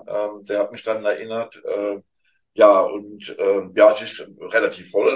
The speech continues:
es sind noch zwei Slots, sind, sind offen, ähm,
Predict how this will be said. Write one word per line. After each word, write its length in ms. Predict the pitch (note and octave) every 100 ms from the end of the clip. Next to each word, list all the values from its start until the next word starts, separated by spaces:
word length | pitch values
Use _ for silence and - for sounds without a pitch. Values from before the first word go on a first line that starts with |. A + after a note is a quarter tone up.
| G2
es 80 | -
sind 220 | A#2 A2+
noch 160 | A2 -
zwei 320 | G2+ G2+ G#2+
Slots, 320 | A2+ A2+ -
sind, 440 | A2 G#2+ G#2 G2+
sind 220 | - G#2+ G#2
offen, 560 | - - - - - -
ähm, 640 | - - - G#2 G#2 G#2